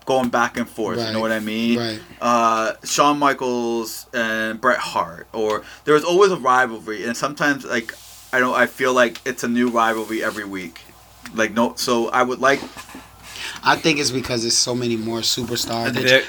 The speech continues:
Speaker 2: they're trying to make
Speaker 1: a hundred percent.
Speaker 2: so many more
Speaker 1: It's
Speaker 2: superstars.
Speaker 1: hundred percent. It's saturated.
Speaker 2: It's,
Speaker 1: I get,
Speaker 2: right,
Speaker 1: I
Speaker 2: they
Speaker 1: get it.
Speaker 2: saturated the
Speaker 1: I,
Speaker 2: brand with
Speaker 1: I get
Speaker 2: that.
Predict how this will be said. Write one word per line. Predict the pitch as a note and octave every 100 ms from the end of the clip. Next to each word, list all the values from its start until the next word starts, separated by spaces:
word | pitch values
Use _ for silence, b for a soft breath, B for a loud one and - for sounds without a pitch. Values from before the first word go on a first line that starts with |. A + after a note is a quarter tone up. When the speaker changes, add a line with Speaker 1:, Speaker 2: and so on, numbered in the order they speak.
| -
Speaker 2:
they're | D#3+
trying | D#3+ D#3+ D#3+ D#3+
to | D#3+
make | D3+
Speaker 1:
a | D3+
hundred | B2
percent. |
Speaker 2:
so | - F3+ F#3+
many | F#3+ E3 D3
more | C3 B2+
Speaker 1:
It's | C#3 C3+
Speaker 2:
superstars. | A2 -
Speaker 1:
hundred | D#3+ D3+ C#3+
percent. | B2+ A#2+ C3+ B2+
It's | -
saturated. | D3+ C3+ - B2 A#2 A2+
Speaker 2:
It's, | G#2+
Speaker 1:
I | B2
get, | A#2+
Speaker 2:
right, | D#3+ C#3+ C3
Speaker 1:
I |
Speaker 2:
they | B2+
Speaker 1:
get | B2
it. | C3 C#3
Speaker 2:
saturated | - C3+ C3+ C3 B2+
the |
Speaker 1:
I, | D3
Speaker 2:
brand | C3+ D3 C#3+ C3+ B2
with |
Speaker 1:
I | C3
get | C3+ B2+
Speaker 2:
that. | A#2